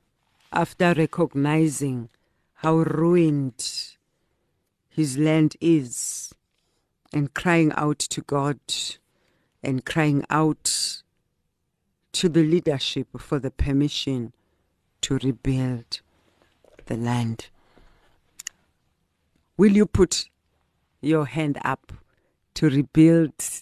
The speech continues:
the place, the land where God has planted you? Will you put up your hand to help somebody else build their vision in the time where you are still in the waiting season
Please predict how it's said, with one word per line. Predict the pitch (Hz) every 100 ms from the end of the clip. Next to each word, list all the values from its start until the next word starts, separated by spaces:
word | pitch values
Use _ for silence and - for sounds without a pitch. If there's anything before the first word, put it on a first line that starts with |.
| -
the | -
place, | - 156 151 139 - - -
the | 135
land | 139 143 147 143 - -
where | 135 139
God | - 135 135 - - _ _ _ _
has | - 123
planted | - 139 131 131 123 -
you? | 120 107 _ _ _ _ _ _ -
Will | 180 208
you | 208
put | - 247 233
up | 240 220
your | 214
hand | 180 - 208 180 147 -
to | - 175
help | 156 180 -
somebody | - 165 147 - -
else | 151 147 143 - - _ _ _ _ _ _ -
build | 185 202 202 190 -
their | 143 160 160 147
vision | 135 139 - 127 - -
in | 151 147
the | 139
time | - 151 147 143 127 120 _ _ _ _ _
where | - 165 165 160 147 -
you | 139 151
are | 135 135
still | - - 156 143 -
in | 160 147
the | 131
waiting | 131 151 147 - 151
season | 131 - 147 139 117 123 117